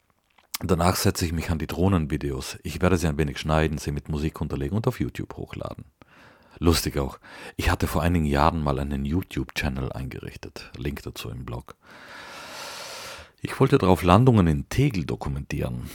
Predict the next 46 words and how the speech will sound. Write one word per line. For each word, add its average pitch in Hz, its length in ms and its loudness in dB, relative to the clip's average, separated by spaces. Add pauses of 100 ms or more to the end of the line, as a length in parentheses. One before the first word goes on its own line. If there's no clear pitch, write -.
(340)
Ich 95 160 0
wurde 117 160 10
beim 113 160 8
Landen 101 440 6
in 82 120 2
Tegel 92 300 2
oft - 180 -4
dermaßen 87 520 0
verliebt 85 340 -2
in 80 60 2
diese 73 240 -2
Stadt, - 420 -4
dass 80 160 -2
ich 92 60 -4
das - 160 -6
dokumentieren 82 720 -4
wollte, 76 360 -2
wie 78 60 -2
die 76 140 -6
zukünftigen 87 600 -4
Lan-, 78 300 0 (260)
weil 90 140 6
die 87 80 2
zukünftigen 87 640 0
Landungen 80 460 0
im 73 140 -2
neuen 82 240 0
Flughafen 85 460 -4
in 78 40 -6
Schönewald 82 460 -2
sich 78 180 -10
eher 82 220 0
wie 80 60 -2
eine 76 120 -2
Landung 82 380 0
im 71 140 -6
Wald 82 260 0
anfühlen 73 580 -6 (260)
und 85 180 -2
wir 85 60 2
diese 85 240 2
geilen 80 520 4
Landungen 73 560 0
über 73 160 -2
den 71 160 -4
Gründer-, 78 320 -2